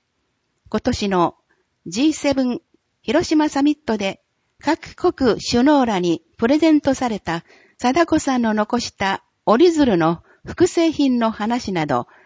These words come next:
ここでしか聞けないお話をしていただきます。八月五日土曜日、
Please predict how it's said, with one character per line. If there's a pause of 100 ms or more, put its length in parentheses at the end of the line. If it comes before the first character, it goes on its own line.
(440)
こ
こ
で
し
か
聞
け
な
い
お
話
を
し
て
い
た
だ
き
ま
す。 (1120)
八
月
五
日
土
曜
日、